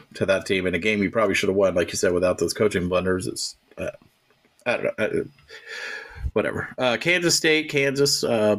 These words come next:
Kansas State wins thirty-one twenty-seven. I, I expected this game to be, uh, to be a much h-, higher margin. I, I thought Kansas State, I think I said this on the previous show, was gonna win by two touchdowns, but give Kansas credit. They fought hard at home.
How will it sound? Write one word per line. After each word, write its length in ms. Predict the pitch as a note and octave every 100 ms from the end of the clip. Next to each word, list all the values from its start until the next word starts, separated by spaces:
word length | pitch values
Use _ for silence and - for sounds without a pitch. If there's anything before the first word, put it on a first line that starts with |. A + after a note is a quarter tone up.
| B2+
Kansas 220 | C3+ C3
State 160 | C#3 A#2
wins 280 | B2+ B2
thirty-one 400 | - B2 B2+ A#2+
twenty-seven. 560 | A#2 B2 A2+ C3 B2+ B2
I, 240 | G#2+ A#2
I 40 | C3
expected 420 | B2+ - B2+ A#2
this 160 | G#2+ -
game 320 | A#2 G#2+ F#2+
to 120 | -
be, 520 | G2 G#2 G2+ G2+ F2 -
uh, 360 | - - - - _ _ _ _ _ _ _ _ -
to 100 | A#2+
be 100 | B2+
a 60 |
much 260 | A#2 A#2+ -
h-, 60 | - - -
higher 280 | - A#2 A2+
margin. 420 | G2+ G#2+ A2+ B2+
I, 280 | G#2+ A2 G2 - _ -
I 80 | G2+
thought 220 | B2 G2+
Kansas 240 | - G2+
State, 260 | - G#2 F#2+ F#2+
I 100 | F#2+
think 180 | F#2+
I 40 | F#2+
said 180 | - G2
this 140 | F#2
on 80 | G#2
the 80 | F#2
previous 260 | A#2+ A#2
show, 100 | -
was 120 | F#2+
gonna 120 | G2 G2
win 140 | G2+
by 120 | G2
two 160 | - G#2
touchdowns, 480 | A2 A2+ F#2+ F#2+ -
but 220 | G2 - - - -
give 180 | - A2
Kansas 320 | C3 A#2+ A2
credit. 340 | - A#2 C3 -
They 180 | G#2+
fought 280 | G#2 A#2 A2
hard 280 | G#2+ G#2 A2
at 100 | G2+
home. 480 | A#2 A#2+ B2+ B2+